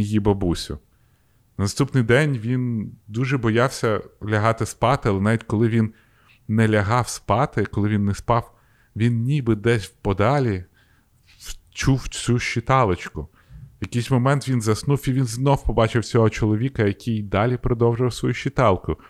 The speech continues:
«Люди, звірі, я, ніхто. Думаєте, це й усьо? Палки, камні й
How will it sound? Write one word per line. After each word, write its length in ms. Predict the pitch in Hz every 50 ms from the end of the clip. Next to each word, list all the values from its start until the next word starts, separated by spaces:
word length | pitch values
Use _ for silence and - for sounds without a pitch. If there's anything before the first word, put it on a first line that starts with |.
| _ _ _ _ _ _ _ _ - -
«Люди, 580 | 73 71 69 71 73 80 82 80 80 73 73 - _ _ _ -
звірі, 720 | 82 76 73 78 73 73 78 82 87 92 85 82 80 80 - _ _ _ -
я, 420 | 73 71 73 73 78 87 87 87 _ _ _ -
ніхто. 640 | 82 80 80 80 - - - - 85 85 92 104 107 _ _ _ _ _ _ _ _ _ _ -
Думаєте, 600 | 80 76 87 80 78 76 76 73 - - 82 78
це 280 | - - - 85 73
й 40 | 71
усьо? 500 | 71 71 - - - - 92 104 120 120 - _ _ _ _ _ _ _ _ _ _ _ -
Палки, 580 | - 95 82 76 73 73 - - - - 78 - _ _
камні 440 | - - 87 80 78 76 73 78 76
й 80 | 71